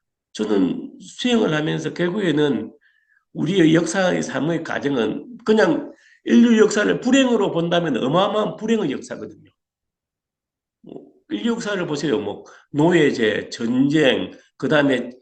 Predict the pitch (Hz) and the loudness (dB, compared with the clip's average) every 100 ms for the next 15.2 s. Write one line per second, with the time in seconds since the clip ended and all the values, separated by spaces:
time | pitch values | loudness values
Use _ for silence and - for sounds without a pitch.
0 | _ - - 214 - 123 98 95 _ _ | _ -10 -6 -6 -8 -12 -14 -16 _ _
1 | _ _ 180 190 131 - - _ _ _ | _ _ -2 0 0 -6 -18 _ _ _
2 | _ _ _ _ - - 143 233 226 185 | _ _ _ _ -8 -2 2 4 2 0
3 | 220 233 214 139 135 - 120 104 110 - | 0 0 0 -2 -4 -6 -8 -8 -10 -12
4 | - 117 156 139 123 175 151 110 104 - | -8 -2 -2 -2 -4 -10 -10 -10 -12 -16
5 | - - - - _ _ _ _ _ _ | -20 -20 -20 -20 _ _ _ _ _ _
6 | _ _ _ _ _ 208 226 220 190 175 | _ _ _ _ _ -4 -2 0 0 0
7 | 185 196 208 175 139 - - _ - 214 | -2 0 2 2 0 -4 -18 _ -4 2
8 | 220 156 123 151 147 143 131 127 117 113 | 2 2 -2 -2 -4 -6 -8 -8 -4 -4
9 | 107 165 170 143 120 107 110 185 165 123 | -4 -2 0 0 -2 -4 -6 -6 -6 -6
10 | 104 104 - - - - 113 127 _ _ | -6 -12 -14 -16 -16 -16 -18 -20 _ _
11 | _ _ _ _ _ _ _ _ _ _ | _ _ _ _ _ _ _ _ _ _
12 | - 214 196 165 - - _ _ _ _ | -12 -8 -6 -8 -10 -20 _ _ _ _
13 | - 233 240 196 196 - 202 - - 175 | -6 -2 0 0 -2 -2 -4 -6 -8 -6
14 | 196 196 - - 170 160 - 135 131 101 | -6 -6 -6 -6 -8 -8 -10 -10 -10 -12
15 | 98 | -16